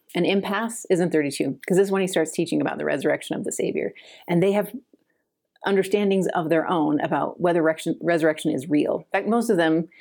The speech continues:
in this world of, you know, Greek gods and Roman gods don't believe that the body is important at all. It's something that you'll cast off at the end of your life in order to be this great spirit. And so the idea of keeping the body is a bit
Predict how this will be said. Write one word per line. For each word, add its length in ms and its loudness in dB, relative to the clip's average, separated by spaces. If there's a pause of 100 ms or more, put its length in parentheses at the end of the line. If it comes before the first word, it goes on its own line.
(220)
in 220 2
this 240 2
world 360 2
of, 180 -2 (340)
you 100 -2
know, 80 0
Greek 240 0
gods 220 -2
and 100 -2
Roman 280 2
gods 440 -4
don't 200 0
believe 240 2
that 100 0
the 80 -2
body 300 0
is 80 0
important 400 -4
at 120 -4
all. 140 -6
It's 160 -8
something 240 0
that 80 0
you'll 240 0
cast 460 -10
off 300 -4
at 120 -6
the 100 -6
end 140 0
of 80 -2
your 140 0
life 200 -2
in 80 -6
order 200 -2
to 100 -10
be 160 2
this 380 -6 (360)
great 300 -4
spirit. 580 -4
And 140 -4
so 240 2 (240)
the 120 0
idea 300 2
of 240 -2 (320)
keeping 640 0
the 60 0
body 520 -6 (440)
is 260 0
a 40 -2
bit 300 0